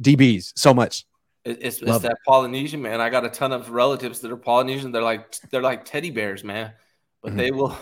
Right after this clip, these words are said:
Speaker 2: <laughs> break you in half if they have to, you know? Uh,
Speaker 1: Yep.
Speaker 2: so, yeah, man, yeah,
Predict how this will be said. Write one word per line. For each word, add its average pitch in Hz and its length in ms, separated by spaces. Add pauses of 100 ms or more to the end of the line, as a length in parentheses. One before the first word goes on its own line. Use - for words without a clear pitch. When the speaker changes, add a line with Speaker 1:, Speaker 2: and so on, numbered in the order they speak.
(120)
Speaker 2:
<laughs> - 160
break 143 320
you 165 140
in 139 60
half 127 360
if 123 160
they 127 140
have 135 300
to, 107 160
you 98 160
know? 101 280 (480)
Uh, - 160
Speaker 1:
Yep. 107 140
Speaker 2:
so, 120 360
yeah, 117 260
man, 107 300
yeah, 104 200